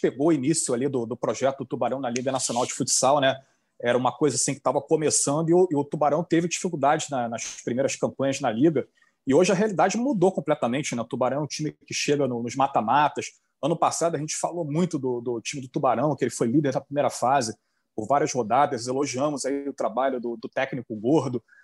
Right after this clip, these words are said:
Eu queria saber do Vinícius, é, como é que ele vê esse crescimento aí da, da, da, da equipe do, do Tubarão? Se é algo que você esperava? O que, que você projeta no, no, pro futuro do Tubarão? Você vê o,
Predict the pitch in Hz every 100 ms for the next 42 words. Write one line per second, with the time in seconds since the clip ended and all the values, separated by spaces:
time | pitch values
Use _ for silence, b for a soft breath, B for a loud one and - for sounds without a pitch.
0 | b 190 196 240 - 196 220 214 220 170
1 | 202 - 117 - _ _ _ _ - 139
2 | 147 180 226 226 - 262 151 185 190 -
3 | 180 180 165 135 170 160 139 143 127 113
4 | _ _ - 113 113 110 123 120 123 147
5 | - 143 123 120 - 147 120 113 160 151
6 | - 143 139 135 135 151 147 143 147 -
7 | 156 165 - - - - 123 123 170 160
8 | 170 165 _ _ 139 170 202 233 - 233
9 | 247 147 - 165 190 185 151 139 139 160
10 | 147 156 165 160 143 147 131 135 135 139
11 | 127 - 113 139 160